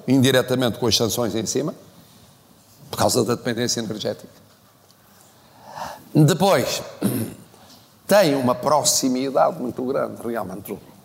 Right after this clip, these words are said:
do cenário das operações e está numa Europa em que, no futuro, haverá uma nova realidade.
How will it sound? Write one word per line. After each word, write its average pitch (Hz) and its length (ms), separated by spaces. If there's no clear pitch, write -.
do 98 140
cenário 110 480
das 82 220
operações 113 720
e 262 60
está 127 480
numa 151 320
Europa 147 560
em 185 220
que, 175 180
no 196 240
futuro, 196 760
haverá 170 600
uma 165 220
nova 170 300
realidade. 170 640